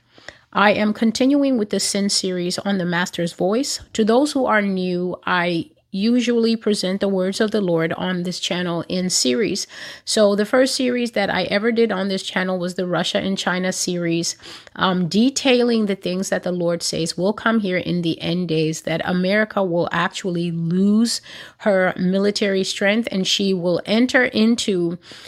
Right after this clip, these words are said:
a final end times war with twin horns or twin behemoths,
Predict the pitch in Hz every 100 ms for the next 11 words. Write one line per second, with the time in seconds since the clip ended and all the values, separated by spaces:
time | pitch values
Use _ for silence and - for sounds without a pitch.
0 | - 185 190 - 202 214 202 180 190 -
1 | 185 190 - 160 180 185 170 165 170 160
2 | 165 - 180 - - 226 233 240 226 -
3 | 220 196 170 160 - 175 - 214 208 202
4 | 170 160 190 196 190 170 151 - -